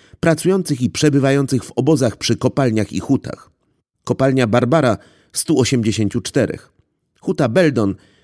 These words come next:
siedemdziesięciu siedmiu, kopalnia Centrum stu czterdziestu pięciu,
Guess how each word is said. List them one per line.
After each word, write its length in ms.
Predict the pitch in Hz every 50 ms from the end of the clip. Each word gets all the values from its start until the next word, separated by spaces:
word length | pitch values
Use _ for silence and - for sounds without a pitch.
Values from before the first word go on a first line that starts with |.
| _ _
siedemdziesięciu 680 | - - 220 180 175 165 151 139 123 - 139 123 110 -
siedmiu, 420 | 117 - - 123 87 - 57 53 - _ _ _ _ _ _ _ _ _ -
kopalnia 500 | - 135 - - 135 131 123 120 113 104
Centrum 560 | - - 165 143 120 98 - 127 143 151 147 - _ _ _ _ _ _
stu 240 | - - - - 185
czterdziestu 540 | - - 156 143 113 135 147 - - 143 123
pięciu, 520 | - 151 147 113 92 78 - - - -